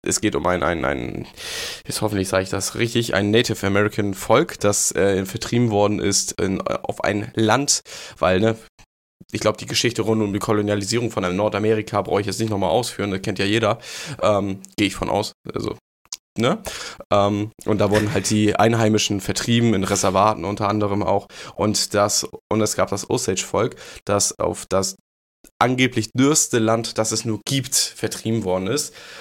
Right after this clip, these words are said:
Und dieses dürste Land, das es doch nur gibt, war plötzlich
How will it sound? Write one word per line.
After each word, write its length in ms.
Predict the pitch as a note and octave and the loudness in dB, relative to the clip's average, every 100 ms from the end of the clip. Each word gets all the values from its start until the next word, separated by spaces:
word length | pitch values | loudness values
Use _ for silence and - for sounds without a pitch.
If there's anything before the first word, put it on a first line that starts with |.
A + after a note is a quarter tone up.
| - | -8
Und 120 | A2+ | -4
dieses 220 | G#2+ G#2+ - | -2 -2 0
dürste 340 | C#3 D3 - | 0 0 0
Land, 400 | A2+ A2 A2+ - | 0 0 -2 -4
das 120 | G#2+ | -2
es 100 | G2+ | -2
doch 160 | - G#2+ | -4 -6
nur 140 | G#2 | -6
gibt, 340 | G#2 A#2 A#2 - - - | -4 -4 -4 -8 -10 -2
war 180 | A2 A2+ | 0 0
plötzlich 540 | - A2 - G#2+ - | 0 -2 0 -2 -4